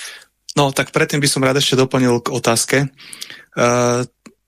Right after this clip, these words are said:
aký je zásadný rozdiel medzi spotrebiteľskou spoločnosťou a tvorivou spoločnosťou? A myslím si, že táto odpoveď odpovie aj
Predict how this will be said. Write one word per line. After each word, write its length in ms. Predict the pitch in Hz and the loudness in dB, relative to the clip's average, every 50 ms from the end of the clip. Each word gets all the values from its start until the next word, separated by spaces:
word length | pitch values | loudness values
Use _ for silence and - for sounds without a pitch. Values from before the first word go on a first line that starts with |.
| _ - - | _ -10 -6
aký 320 | - 147 156 - 180 160 | -4 -4 -2 0 0 2
je 80 | 143 131 | 2 2
zásadný 320 | 139 139 - 156 143 131 | 2 0 -2 -2 -2 0
rozdiel 380 | 120 135 139 131 135 127 120 117 | 0 0 0 2 2 2 2 2
medzi 240 | 120 123 113 - 123 | 2 0 0 0 -2
spotrebiteľskou 880 | 117 - - - 131 - - 131 123 120 - 131 123 120 - - 123 117 | -2 -2 0 -2 -2 0 0 -2 0 0 0 0 0 0 0 0 0 0
spoločnosťou 720 | - - - 120 120 - - - 120 117 - - 131 120 | 0 0 0 0 0 0 -2 -2 -2 -2 0 2 2 2
a 60 | 110 | 2
tvorivou 340 | - 135 131 131 127 117 110 | 2 2 4 4 4 4 2
spoločnosťou? 1040 | 110 - - 113 107 107 - - - 110 110 - - 117 104 104 104 107 104 - - | 0 0 0 -2 0 0 -2 -4 -6 -6 -8 -6 -4 -2 -2 -2 -2 -6 -8 -8 -4
A 80 | 117 110 | 0 0
myslím 300 | 117 120 - - 131 120 | 2 2 0 0 -2 -2
si, 160 | - - 120 | 0 0 2
že 240 | 117 123 120 120 117 | 2 4 4 2 2
táto 400 | - - 131 127 - - 120 117 | 2 0 0 0 0 0 -2 -2
odpoveď 400 | - - 139 120 120 117 - 120 | -2 -2 -2 0 0 0 0 -2
odpovie 380 | 113 - - 123 117 123 123 120 | -2 0 0 0 2 4 4 4
aj 180 | 117 113 113 | 4 4 4